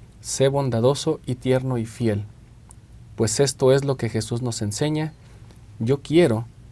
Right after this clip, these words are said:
seguirlo a Él". Y si regresamos con Santiago, al versículo veintisiete de Santiago uno, "La religión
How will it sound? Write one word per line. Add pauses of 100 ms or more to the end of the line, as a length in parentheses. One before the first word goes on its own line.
(160)
seguirlo
a
Él". (480)
Y (880)
si
regresamos
con
Santiago, (920)
al
versículo (800)
veintisiete
de (180)
Santiago
uno, (1400)
"La
religión